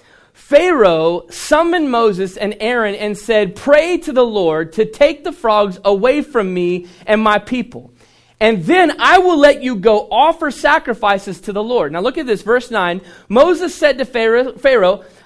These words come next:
I leave you the honor of setting the time for me to pray for you and your officials and your people, that you and your houses may be rid of the frogs,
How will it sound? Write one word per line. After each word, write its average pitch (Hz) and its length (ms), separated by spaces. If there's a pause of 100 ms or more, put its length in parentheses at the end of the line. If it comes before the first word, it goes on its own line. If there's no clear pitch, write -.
(120)
I 294 240
leave 330 340
you 285 280
the 302 120
honor 208 440
of 208 220
setting 262 420
the 208 100
time 190 600
for 208 200
me 285 320
to 339 120
pray 208 540 (240)
for 214 180
you 285 460
and 269 260
your 233 180
officials 208 800
and 226 240
your 247 180
people, 190 680 (460)
that 214 220
you 285 480
and 269 240
your 277 140
houses 233 520
may 214 200
be 208 180
rid 233 300
of 190 100
the 214 80
frogs, 208 720